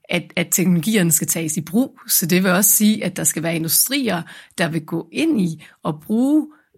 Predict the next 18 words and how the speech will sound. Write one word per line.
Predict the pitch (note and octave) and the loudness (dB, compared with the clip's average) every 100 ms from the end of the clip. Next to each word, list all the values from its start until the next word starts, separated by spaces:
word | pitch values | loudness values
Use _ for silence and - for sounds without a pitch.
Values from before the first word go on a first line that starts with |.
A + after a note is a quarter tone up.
| - F#3 | -10 -4
øh, | F3 | -4
byggestenene, | D3+ G3+ G#3 F3 - E3 D#3+ D#3 D#3 D3+ _ _ | 0 2 4 2 0 -2 -2 -4 -6 -10 _ _
som | - - E3+ D#3+ - | -2 0 0 -2 -4
er, | E3 C#3 D3 D3+ - _ _ - | -6 -6 -6 -10 -14 _ _ -6
som | - F3 | -2 0
er | E3 | 0
baseret | E3+ - - F#3 | 0 -2 -2 -4
på | F3+ | -4
de | F#3 | 0
her | F3+ | 0
teknologier, | D#3+ F3 E3+ F3 F#3+ - | 0 0 0 0 0 -2
i | F3 | -2
stedet | - F#3+ | 0 -2
for | F3 | -2
at | |
bruge | E3 E3 | -2 -4
fossile | D3+ - A3 E3+ | -2 0 0 -2
brændstoffer. | D#3+ E3+ G3 F3 D#3+ E3 | -2 -2 -2 -2 -6 -8